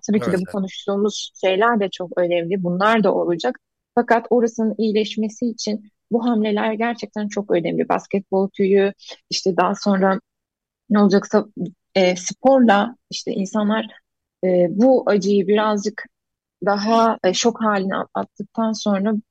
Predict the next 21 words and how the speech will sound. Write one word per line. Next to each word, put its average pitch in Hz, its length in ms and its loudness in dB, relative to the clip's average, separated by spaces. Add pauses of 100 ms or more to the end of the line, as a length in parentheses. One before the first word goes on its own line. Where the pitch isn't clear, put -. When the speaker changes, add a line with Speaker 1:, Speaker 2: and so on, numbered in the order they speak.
(100)
Speaker 1:
buranın 220 600 2 (420)
iyileşmesini 214 800 4
hızlandıracak 202 880 0 (120)
diyeyim. 196 260 -4 (480)
E, 170 880 0 (140)
şey, 220 260 0 (560)
spor 208 400 -2
olacak, 175 680 -4 (180)
müzik 190 380 -4
olacak, 175 480 -2 (100)
kültür 190 300 -2
sanat 196 400 -2
olacak, 180 560 0
çocukların, 190 720 4
Speaker 2:
Evet, 101 540 -8
Speaker 1:
e, 185 40 6 (280)
Speaker 2:
evet. 180 180 8 (220)
Speaker 1:
pi-, - 240 0 (280)
e, - 60 0
aynı 208 240 0
şekilde 202 600 -2